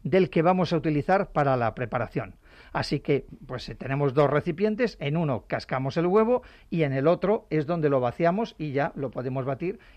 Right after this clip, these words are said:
y prepararlo. Fundamental. Cascar el huevo siempre en un recipiente distinto de aquel que se va a utilizar para la preparación.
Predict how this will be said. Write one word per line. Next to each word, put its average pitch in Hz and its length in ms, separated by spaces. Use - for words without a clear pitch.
y 160 120
prepararlo. 110 580
Fundamental. 135 720
Cascar 185 380
el 170 80
huevo 202 260
siempre 208 420
en 165 140
un 202 80
recipiente 185 500
distinto 196 520
de 147 120
aquel 185 260
que 180 80
se 156 140
va 160 40
a 165 40
utilizar 156 460
para 131 180
la 117 140
preparación. 110 600